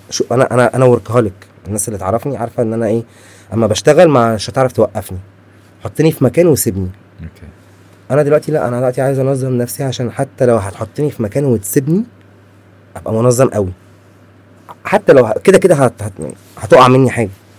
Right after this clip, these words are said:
Speaker 1: بس هيبقى اكسبيرينس بقى، هتعلم. فاهم؟
Speaker 2: صح.
Speaker 1: فما-، فبي-،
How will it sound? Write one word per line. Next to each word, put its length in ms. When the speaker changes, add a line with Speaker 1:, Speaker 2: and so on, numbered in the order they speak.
Speaker 1:
بس 160
هيبقى 260
اكسبيرينس 520
بقى، 140
هتعلم. 400
فاهم؟ 240
Speaker 2:
صح. 120
Speaker 1:
فما-، 420
فبي-، 500